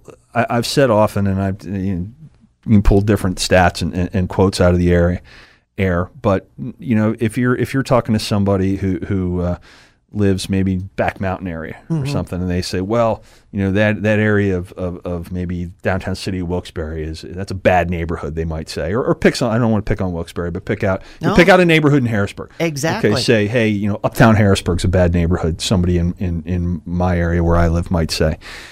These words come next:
Speaker 1: And I say to those folks, I've, I've been dealing with people who live in these bad neighborhoods, uh, for my entire career. And, and the vast, vast majority of people in the place that you would call a bad neighborhood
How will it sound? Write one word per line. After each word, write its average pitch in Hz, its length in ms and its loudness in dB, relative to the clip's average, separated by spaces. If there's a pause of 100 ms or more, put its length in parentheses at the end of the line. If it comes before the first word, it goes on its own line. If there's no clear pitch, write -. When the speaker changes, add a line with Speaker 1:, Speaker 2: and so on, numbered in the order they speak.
(180)
Speaker 1:
And 110 140 4
I 120 60 2
say 123 180 0
to 107 80 2
those 98 220 -2
folks, - 480 -6 (1120)
I've, 120 200 4
I've 110 220 2
been 101 180 2
dealing 110 500 2 (440)
with 104 240 -2
people 92 400 2 (680)
who 113 80 -4
live 104 180 4
in 95 80 2
these 92 160 0
bad 90 240 0
neighborhoods, 87 680 0 (440)
uh, 87 360 0 (580)
for - 140 -2
my 104 180 4
entire 95 320 2
career. 92 520 0 (100)
And, 98 340 2
and 95 280 2
the 101 140 0
vast, 113 400 4
vast 107 300 0
majority 101 400 2
of 87 120 -4
people 90 480 -2 (180)
in 90 140 -2
the 90 60 -2
place 98 300 0
that - 200 -6
you 104 80 4
would 95 120 0
call 92 220 2
a 92 40 2
bad 92 220 0
neighborhood 87 580 -2